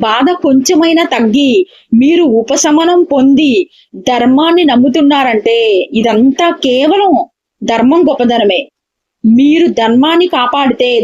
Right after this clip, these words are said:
ధర్మమే మిమ్మల్ని కాపాడుతుంది. అంటే ఇంకొక విషయం ఏంటంటే, నేను ఏ పంచాంగం కూడా ఫాలో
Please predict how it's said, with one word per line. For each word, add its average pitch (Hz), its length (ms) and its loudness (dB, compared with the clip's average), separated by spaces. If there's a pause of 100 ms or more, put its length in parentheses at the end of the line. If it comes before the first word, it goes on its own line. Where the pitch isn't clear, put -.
ధర్మమే 294 480 2
మిమ్మల్ని 302 260 2 (100)
కాపాడుతుంది. 233 560 0 (720)
అంటే 311 100 0
ఇంకొక 302 340 0 (120)
విషయం 302 260 0
ఏంటంటే, 202 460 0 (440)
నేను 302 160 0
ఏ 233 300 0
పంచాంగం 294 540 2
కూడా 269 140 0
ఫాలో 269 380 0